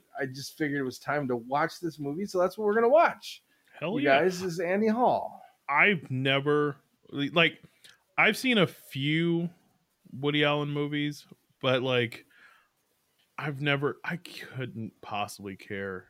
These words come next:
Speaker 2: any less about
Speaker 1: Plus, there's a super high probability this guy's a fucking scumbag.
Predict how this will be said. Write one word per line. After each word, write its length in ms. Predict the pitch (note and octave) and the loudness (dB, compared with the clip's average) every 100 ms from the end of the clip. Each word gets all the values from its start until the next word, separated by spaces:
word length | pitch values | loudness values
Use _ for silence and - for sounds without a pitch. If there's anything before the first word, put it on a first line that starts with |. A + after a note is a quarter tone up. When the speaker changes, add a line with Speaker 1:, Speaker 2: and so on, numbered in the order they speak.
| - | -16
Speaker 2:
any 200 | G2+ G2+ | -12 -10
less 340 | G2 G2+ G2 | -8 -8 -8
about 80 | G2+ | 0
Speaker 1:
Plus, 220 | A#3+ B3 | 4 4
there's 180 | B3 A3 | 4 4
a 180 | G#3+ G3 | 6 4
super 520 | - - A#3+ A#3+ B3 | 2 -2 2 4 6
high 240 | G3+ F#3 F#3 | 6 6 6
probability 540 | F3+ F#3 E3 E3+ D3+ | 6 6 6 6 4
this 140 | C#3+ C3+ | 2 2
guy's 200 | C#3+ B2 | 2 0
a 60 | |
fucking 320 | - C3 G#2+ | -2 -4 -4
scumbag. 640 | G#2 - B2+ A2+ F2 E2+ G#2 | -10 -6 -4 -4 -6 -8 -12